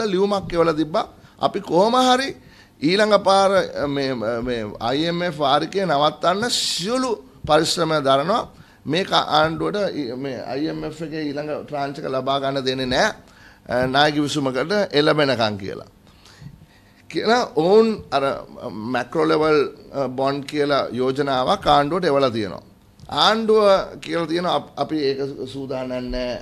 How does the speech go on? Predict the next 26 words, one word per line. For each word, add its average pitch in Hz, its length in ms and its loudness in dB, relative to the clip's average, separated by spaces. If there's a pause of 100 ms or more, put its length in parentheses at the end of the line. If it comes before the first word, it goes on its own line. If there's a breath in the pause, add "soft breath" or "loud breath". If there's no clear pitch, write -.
අ, 101 440 -6
බාර 107 300 -2
ගන්න. 131 240 -2 (380)
ඒ-, 123 180 -8
ඒක 135 200 2
හරි. 127 360 2 (360 loud breath)
මොකද 131 300 0 (260)
මේ 117 240 -4 (160)
යම් 120 220 0
කිසි 139 260 -4
විදියකට, 139 500 -2
අ, 143 140 2 (1600 loud breath)
අප්සයිඩ් 143 560 -2
එකක්. 95 300 -6
ඒ 123 120 -2
කියන්නේ 131 500 -2 (300 loud breath)
බලාපොරොත්තු 127 640 -4
වුණාට 135 260 -2 (140)
වැඩි, 113 380 -2 (340)
අ, 120 120 -6 (1160)
වර්ධනයක් 127 640 -2 (140)
ලංකාවේ 123 680 -2
ඇති 110 280 -8
වෙනවා 131 260 -2
නම් 131 220 -4
ආර්ථිකේ 120 520 -4